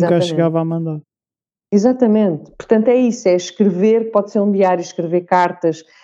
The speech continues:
Speaker 1: Depois há rituais muito giros, não é? Que nós também já falámos disso, do queimar, do, sei lá, muita co-, ou seja, tudo aquilo que seja expressão,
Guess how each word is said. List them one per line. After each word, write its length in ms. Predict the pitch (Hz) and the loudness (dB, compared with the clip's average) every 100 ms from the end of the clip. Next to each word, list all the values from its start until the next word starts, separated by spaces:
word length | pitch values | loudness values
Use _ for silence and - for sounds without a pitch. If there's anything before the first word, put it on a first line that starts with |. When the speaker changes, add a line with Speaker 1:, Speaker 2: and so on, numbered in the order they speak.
| _ | _
Speaker 1:
Depois 240 | - 254 240 | 0 2 2
há 80 | |
rituais 480 | 233 214 226 220 220 | 2 0 0 0 0
muito 240 | 208 208 202 | 0 0 0
giros, 440 | 190 214 208 170 | 0 2 0 0
não 120 | 170 | 0
é? 240 | 165 170 175 | 0 0 -2
Que 400 | - 185 170 165 | -2 0 2 2
nós 180 | 175 | 0
também 180 | 175 180 | 0 0
já 120 | 180 175 | 0 0
falámos 420 | 175 170 165 160 | 0 0 0 -2
disso, 460 | 165 190 190 - | 0 0 -2 -4
do 100 | 151 | -6
queimar, 800 | 156 180 175 170 165 170 165 151 | 0 0 2 2 2 0 0 -4
do, 380 | 143 151 151 147 147 - _ _ | -6 -4 -2 -4 -8 -20 _ _
sei 200 | 160 - | -10 0
lá, 280 | 202 143 127 | 2 2 -2
muita 440 | - 165 208 233 233 | 0 2 2 2 0
co-, 100 | 240 | 0
ou 60 | |
seja, 360 | 247 214 175 - - - _ _ | 0 0 -2 -4 -14 -20 _ _
tudo 180 | - 294 | 0 2
aquilo 280 | 320 320 294 | 2 0 -2
que 80 | 294 | 0
seja 240 | 277 262 | 0 0
expressão, 1040 | 262 - - - - - 233 247 269 330 | -2 -6 -14 -20 -10 0 2 2 0 -2